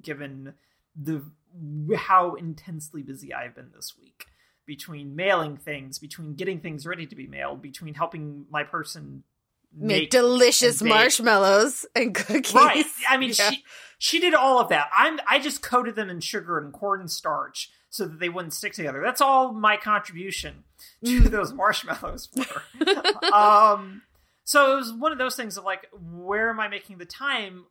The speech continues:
Speaker 1: or do I just want to keep watching another three episodes of Guy's Groceries Games while I'm doing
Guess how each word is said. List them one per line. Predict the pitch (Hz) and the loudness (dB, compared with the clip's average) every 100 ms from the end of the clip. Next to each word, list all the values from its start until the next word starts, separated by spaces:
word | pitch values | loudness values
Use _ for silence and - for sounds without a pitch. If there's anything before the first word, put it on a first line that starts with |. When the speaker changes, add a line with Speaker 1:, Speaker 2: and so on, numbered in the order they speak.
| - | -14
Speaker 1:
or | 196 196 196 | -8 -6 -8
do | 180 185 | -6 -8
I | |
just | 185 202 220 | -6 -10 -8
want | 208 | -8
to | 185 | -10
keep | - - 208 - | -16 -18 -18 -10
watching | 185 180 214 175 160 156 - | -8 -6 -10 -16 -18 -18 -14
another | 165 170 165 | -10 -10 -12
three | 160 - 180 | -16 -18 -16
episodes | 160 - 165 156 143 | -14 -14 -14 -14 -16
of | 156 | -10
Guy's | 156 143 143 | -6 -6 -8
Groceries | 214 214 214 160 - | -10 -10 -12 -16 -18
Games | 151 147 147 160 | -20 -20 -20 _
while | 151 151 | -6 -6
I'm | 147 | -6
doing | 143 143 | -14 -20